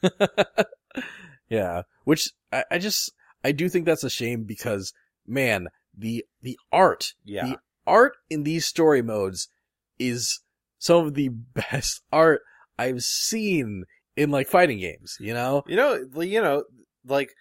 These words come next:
Speaker 2: it has so many of the trappings of a great story mode,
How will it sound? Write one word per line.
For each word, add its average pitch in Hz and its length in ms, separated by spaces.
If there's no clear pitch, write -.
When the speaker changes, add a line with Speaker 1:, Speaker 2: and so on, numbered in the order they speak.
Speaker 2:
it 147 120
has 196 180
so 247 180
many 233 220
of 151 120
the 143 80
trappings 120 880
of 95 100
a 101 60
great 107 320
story 175 440
mode, 95 380